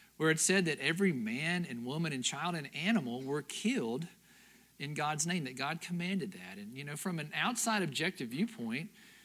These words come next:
how is that any different than what isis is doing, right? Killing in the name of Allah, uh, and, and, and we're killing in the name of Yahweh in, in the Old Testament. And, you know, sometimes it, it would be easy to say, "Well, you know, the Old Testament,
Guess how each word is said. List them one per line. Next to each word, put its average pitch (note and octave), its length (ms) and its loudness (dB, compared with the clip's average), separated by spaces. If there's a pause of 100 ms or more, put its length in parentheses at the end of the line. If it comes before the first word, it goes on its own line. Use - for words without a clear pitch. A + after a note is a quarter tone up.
(360)
how D#4 200 0
is F4 80 2
that A#3+ 140 6
any A3 180 10
different G3+ 320 6
than F3+ 100 2
what F#3 160 4
isis D#3 440 2
is A#2 100 -4
doing, A2 300 -10 (180)
right? D#3 220 -12
Killing D3+ 480 -4
in E3 100 -6
the D3 80 -6
name B2 280 -2
of D3+ 140 -6
Allah, B2 480 -2 (400)
uh, B2 300 -2
and, A#2+ 180 -2
and, B2+ 220 -6
and C3 160 -6
we're C#3 140 0
killing D#3+ 380 -4
in E3 60 -2
the D3 60 -4
name C3+ 220 -2
of B2 100 -4
Yahweh D#3+ 560 -2
in, D#3 540 -6
in A#2+ 80 -6
the B2 100 -4
Old C#3+ 140 -6
Testament. E3+ 520 -4
And, A#2 120 -2 (400)
you C#3+ 80 -8
know, C#3 60 -4
sometimes F#3 480 2
it, D3 120 -4
it D#3 160 -6
would C#3+ 120 -2
be C#3 180 2
easy G3+ 200 6
to C#3+ 80 -2
say, C3 220 -2
"Well, C3 140 -2
you D3 100 -4
know, D3 160 -2
the C#3+ 140 2
Old G3 160 6
Testament, E3 540 -4